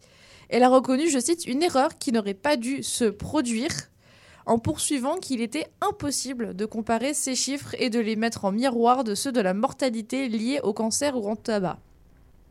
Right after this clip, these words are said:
La séquence aurait même été due être supprimée, selon Gérard Brice, viré, euh, en charge des programmes des antennes du groupe Canal Plus. Une séquence qui n'aurait donc dû être jamais diffusée sur la chaîne. Des excuses de C news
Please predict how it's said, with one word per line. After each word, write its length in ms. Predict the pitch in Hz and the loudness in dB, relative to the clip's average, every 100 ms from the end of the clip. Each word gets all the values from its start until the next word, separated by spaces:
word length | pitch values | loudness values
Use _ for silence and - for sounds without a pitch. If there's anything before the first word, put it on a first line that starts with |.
| - - - | -20 -12 -6
La 80 | 233 | -2
séquence 320 | 247 269 269 | 0 0 0
aurait 180 | 233 233 | 2 2
même 240 | 262 269 | 2 2
été 220 | 240 233 | 0 -2
due 200 | 208 240 | -4 -2
être 220 | 240 - - - - | -4 -4 -20 -20 -12
supprimée, 600 | - - 311 - 277 277 | -2 -2 0 -2 0 0
selon 240 | 392 254 220 | 0 0 0
Gérard 360 | 208 208 208 | 0 0 0
Brice, 360 | 202 226 330 - | 0 -2 -2 -2
viré, 480 | 226 247 247 262 302 - - - - _ | -2 -2 0 -2 -4 -14 -20 -20 -20 _
euh, 360 | 208 202 196 196 | 4 6 6 4
en 140 | 196 208 | 2 2
charge 260 | 277 262 | 0 0
des 300 | 220 220 214 | 0 2 2
programmes 640 | 208 - 285 254 277 269 226 185 | 0 0 0 2 2 2 0 -2
des 240 | 196 208 | -4 -4
antennes 320 | 226 254 254 | -2 0 2
du 100 | 226 | 2
groupe 220 | 208 240 | 0 -4
Canal 340 | - 269 247 214 | -2 0 2 0
Plus. 500 | - 277 - - - _ - - _ _ _ | -4 -6 -4 -8 -10 _ -20 -20 _ _ _
Une 100 | 269 | -6
séquence 400 | 277 254 262 277 | -2 -2 0 -2
qui 100 | - | 0
n'aurait 280 | 247 233 220 | 2 4 2
donc 380 | 202 233 226 - - | 0 -2 -2 -10 -10
dû 360 | 208 262 262 - | -2 -2 -2 -6
être 300 | 202 202 - | -6 -6 -4
jamais 380 | 208 202 277 269 | -2 2 2 2
diffusée 480 | 220 262 262 269 240 | 0 -2 0 0 0
sur 120 | 226 | 0
la 120 | 202 | 0
chaîne. 420 | 180 - 269 262 233 _ _ _ - | 0 0 0 -2 -6 _ _ _ -2
Des 160 | 240 247 | 2 2
excuses 380 | 262 - 262 208 | 2 0 0 0
de 100 | 196 | 0
C 220 | - 285 | 0 0
news 200 | 262 | 0